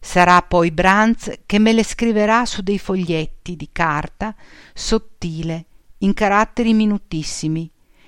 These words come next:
che mi costeranno tanta fatica nel riscriverle dopo la liberazione. Jonas, il pittore viennese,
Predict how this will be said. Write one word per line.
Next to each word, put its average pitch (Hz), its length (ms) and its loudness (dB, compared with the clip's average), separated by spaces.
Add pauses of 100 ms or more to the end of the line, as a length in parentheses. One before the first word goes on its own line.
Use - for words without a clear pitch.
(120)
che 220 120 0
mi 240 120 4
costeranno 214 720 2
tanta 254 380 2
fatica 196 580 -4
nel 165 300 -2
riscriverle 185 880 -4
dopo 202 440 0
la 196 120 -2
liberazione. 170 960 -4 (1120)
Jonas, 185 760 4 (120)
il 185 180 0
pittore 196 500 -2
viennese, 165 840 -2